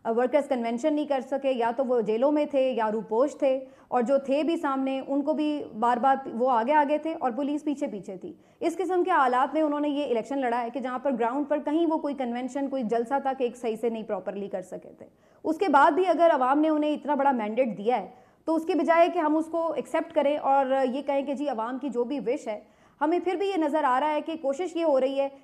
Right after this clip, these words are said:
कि किसी भी तरह उनको नहीं इक़्तिदार में आने देना। और उसके लिए हम ये कर रहे हैं कि जो नहीं इक़्तिदार में आना चाहते हम उनको ज़बरदस्ती बिठवा रहे हैं कि नहीं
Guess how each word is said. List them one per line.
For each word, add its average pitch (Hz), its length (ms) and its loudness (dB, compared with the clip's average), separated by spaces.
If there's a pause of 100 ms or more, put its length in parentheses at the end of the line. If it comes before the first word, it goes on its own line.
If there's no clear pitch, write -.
कि 302 80 -6
किसी 339 240 -2
भी 339 120 -2
तरह 302 180 0
उनको 311 380 -2
नहीं 214 160 -8
इक़्तिदार 233 380 -4
में 240 100 -8
आने 226 160 -10
देना। 208 300 -10 (220)
और 320 120 4
उसके 359 220 -2
लिए 381 140 0
हम 349 240 2
ये 269 140 2
कर 302 180 0
रहे 254 100 -6
हैं 302 200 -6 (200)
कि 359 100 -2
जो 349 140 0
नहीं 320 280 2 (100)
इक़्तिदार 311 440 4
में 277 120 -2
आना 240 220 -6
चाहते 233 320 -6
हम 392 160 -2
उनको 403 280 -2
ज़बरदस्ती 320 540 0
बिठवा 254 340 -4
रहे 254 100 -2
हैं 311 100 -4
कि 381 80 -2
नहीं 339 280 0